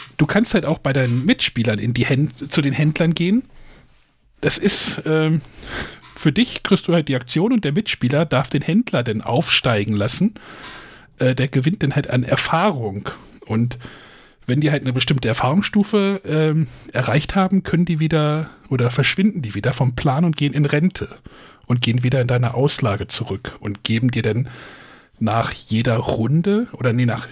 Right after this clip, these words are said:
nach jedem, nach jeder Jahreszeit geben die dann Einkommen. Und so hast du halt, die ganze Zeit rennst du halt mehrfach um diesen,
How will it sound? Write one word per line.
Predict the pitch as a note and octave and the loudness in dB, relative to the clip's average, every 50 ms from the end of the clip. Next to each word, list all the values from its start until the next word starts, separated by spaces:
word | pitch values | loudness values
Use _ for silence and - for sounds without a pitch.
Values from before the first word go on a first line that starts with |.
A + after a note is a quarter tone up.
| - - | -10 -8
nach | A#2+ A2+ - | -6 -6 -4
jedem, | - B2+ A#2 B2 B2+ B2+ A2+ | -2 -2 0 0 0 0 -2
nach | B2 A#2+ | -4 -4
jeder | - C3+ A#2+ A2 | -2 0 0 0
Jahreszeit | G#2 G#2 G#2+ A#2 D#3+ F#3+ E3+ - - E3+ D#3 - | 0 0 0 0 2 0 0 0 0 -2 -2 -2
geben | - C3 C3 | -2 0 0
die | C3+ B2+ | 2 2
dann | B2+ B2 B2 | 2 0 0
Einkommen. | B2 - G2+ B2+ A#2+ - - G2+ - - - - - - | 0 2 0 2 2 2 0 0 -2 -4 -10 -16 -14 -6
Und | - - C3+ C3 - - - - - - - - - - | -2 -2 0 -2 -2 -6 -12 -14 -16 -16 -18 -18 -18 -8
so | - - D#3 E3+ E3+ | -2 0 2 2 2
hast | F3 G3+ - - - | 2 0 -2 0 0
du | G3 D3+ | 0 2
halt, | F3 E3 E3+ E3+ - - - - - A#3+ B3+ - _ _ _ _ _ _ _ _ _ _ _ _ _ - - - | 2 2 0 0 -4 -8 -20 -18 -16 -18 -18 -18 _ _ _ _ _ _ _ _ _ _ _ _ _ -12 -8 -4
die | B2 | 0
ganze | A#2+ - C3+ D#3+ - G#3 | 2 2 2 2 2 0
Zeit | - - - D#3+ F#3+ - - | 0 0 0 0 0 0 -2
rennst | - B2+ F#3+ - - - | 0 0 0 0 0 0
du | A3 G3+ | -2 0
halt | - F3 E3+ E3 - - | 2 0 0 0 -2 -2
mehrfach | A#2+ A#2 C3 F3+ - - A3 - | 0 0 2 2 2 0 -2 0
um | - D3+ D#3+ | 0 0 0
diesen, | C#3+ C#3+ C#3 - C3 B2 B2 | 0 0 0 -2 -2 -4 -4